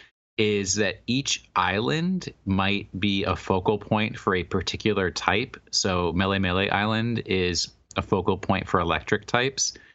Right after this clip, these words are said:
And then maybe other islands will have sort of more common a particular type of,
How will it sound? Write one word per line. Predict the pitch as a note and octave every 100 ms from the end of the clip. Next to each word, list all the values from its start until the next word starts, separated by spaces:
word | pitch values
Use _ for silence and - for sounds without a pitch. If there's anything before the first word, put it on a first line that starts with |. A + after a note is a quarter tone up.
| _ _
And | G#2 G2
then | G2 F#2+ F#2 F2+ -
maybe | F#2+ F#2 F#2
other | F2+ F#2 F2
islands | F2 F2 F2 E2
will | F#2+ F2 D#2+
have | F2+ F2 E2 D#2 - - -
sort | - G2 F2
of | E2+ D#2 - _ - G2
more | F#2+ F#2+ F#2+ F#2 F#2
common | - - F#2+ F2+ F2 F2 E2+
a | - F2 E2+
particular | F2+ - F2 F2+ E2+ D#2+ D#2
type | - E2+ D#2+ - - -
of, | E2+ D#2